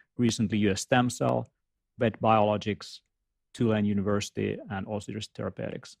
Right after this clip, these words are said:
She's currently serving as the s-, Chief Science Officer and board member of U S Stem Cell, a publicly traded company, uh, in the U S sign, focusing on discovery,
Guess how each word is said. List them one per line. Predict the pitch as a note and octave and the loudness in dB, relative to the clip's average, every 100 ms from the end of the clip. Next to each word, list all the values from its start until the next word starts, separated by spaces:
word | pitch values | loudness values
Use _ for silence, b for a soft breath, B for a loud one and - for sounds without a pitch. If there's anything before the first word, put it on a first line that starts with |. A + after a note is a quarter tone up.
| _ | _
She's | - G#2+ | -8 -8
currently | - B2+ A2+ | 0 0 2
serving | G2+ - A#2+ A2+ G#2+ | 0 4 6 6 4
as | - | 0
the | |
s-, | G2+ - - _ | -8 -10 -14 _
Chief | - C#3 A#2 | 0 4 4
Science | - C#3+ C#3 C#3 - | 4 4 6 2 0
Officer | C3+ - - F3 E3 - | -2 -4 -4 -4 -4 -4
and | G#2 F#2 | -4 -2
board | A#2 A2 | 0 0
member | A2 G#2+ G#2 | 0 -2 -2
of | F#2+ | -4
U | A#2+ G#2 | -4 -6
S | - | -6
Stem | - C3 | -4 -4
Cell, | C3 D3+ D#3 _ b b b b - | -2 -2 -2 _ b b b b -10
a | |
publicly | G#2+ A#2+ B2 D#3+ | -2 2 2 0
traded | - - D#3 - | -4 0 0 2
company, | D3 E3+ G2+ C#2+ - - _ _ _ | 0 2 -2 -4 -8 -18 _ _ _
uh, | - G2+ - | -4 -4 -4
in | A#2 A#2+ | -4 -2
the | |
U | B2+ A#2+ | 2 2
S | A#2+ | 2
sign, | B2 G2+ F#2 | 0 0 2
focusing | B2 A2+ A2 | 2 2 4
on | G#2+ | 2
discovery, | G2+ A2 - A#2 A2 G#2+ G#2 | 2 0 0 2 4 4 2